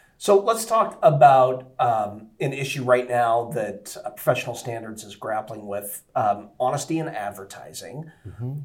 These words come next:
Speaker 1: And so let's talk about, a little bit about what that means right now, but also I think it's interesting that, um, artificial intelligence is now, it, right? And,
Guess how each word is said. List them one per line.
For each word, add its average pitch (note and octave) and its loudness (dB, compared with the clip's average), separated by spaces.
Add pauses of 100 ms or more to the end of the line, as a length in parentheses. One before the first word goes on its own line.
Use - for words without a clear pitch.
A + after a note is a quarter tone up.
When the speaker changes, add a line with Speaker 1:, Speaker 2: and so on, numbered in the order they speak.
(160)
Speaker 1:
And E3 2
so E3 0
let's F#3 0
talk G3+ -4
about, F3+ 4
a E3+ 4
little E3+ 6
bit E3 4
about C#3+ 8
what C#3 -4
that D3 6
means D3 -8
right B2+ -2
now, B2+ 4
but D3+ 6
also C#3 0
I B2 0
think D3+ -8
it's C3 -8
interesting A#2+ -10
that, A2 -6
um, G#2 0
artificial A#2+ -8
intelligence C#3+ -2
is G#2+ -6
now, G#2 0
it, A#2 -8
right? B2+ 4
And, A2 -10